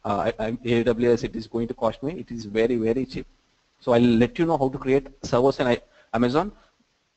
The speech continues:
If once you know this, right, your learning curve will be very, very fast. You start learning anywhere, sitting in your office, sitting in your home, anywhere. So instead of you having a very huge, uh, ram of eight or sixteen G B,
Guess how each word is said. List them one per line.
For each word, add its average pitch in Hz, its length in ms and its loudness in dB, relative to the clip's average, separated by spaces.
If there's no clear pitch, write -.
If 139 160 -4
once 127 340 -2
you 175 100 -2
know 143 220 4
this, 151 180 -2
right, 123 300 0
your 135 240 0
learning 127 320 2
curve 151 200 0
will 143 100 0
be 147 100 0
very, 123 220 0
very 139 160 2
fast. 107 300 -8
You 127 120 -6
start 139 320 0
learning 131 320 4
anywhere, 127 340 0
sitting 139 280 -4
in 127 60 -4
your 117 120 -2
office, 127 280 -6
sitting 127 240 -12
in 123 60 -6
your 113 180 -10
home, 117 160 -8
anywhere. 110 380 -8
So 110 280 -4
instead 131 240 2
of 131 140 2
you 131 120 6
having 120 380 4
a 120 40 8
very 120 540 0
huge, 127 340 -2
uh, 113 300 4
ram 113 280 0
of 117 160 0
eight 113 180 0
or 117 80 -2
sixteen 113 340 -8
G 113 120 -4
B, 117 280 -2